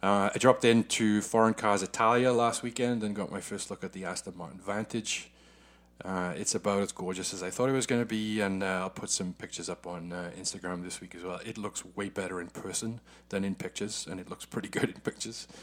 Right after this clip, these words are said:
And that color combo they've got there with this sort of gray and black with, uh, red and black interior is absolutely beautiful.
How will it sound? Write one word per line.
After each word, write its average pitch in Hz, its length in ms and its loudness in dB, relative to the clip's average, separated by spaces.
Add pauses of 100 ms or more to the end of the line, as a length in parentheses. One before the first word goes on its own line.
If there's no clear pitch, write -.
(440)
And 101 160 2
that 98 100 2
color 107 240 4
combo 98 400 4
they've 92 140 0
got 95 160 0
there 92 180 0
with 90 120 -2
this 90 120 -4
sort - 220 -4
of - 80 -20
gray 95 480 0 (400)
and 90 160 -8
black 90 460 -2
with, - 280 -12
uh, 90 220 -6
red 101 320 -2
and 90 100 -6
black 90 300 -4
interior 90 460 -6
is 87 180 -10
absolutely 87 480 -10
beautiful. 92 440 -10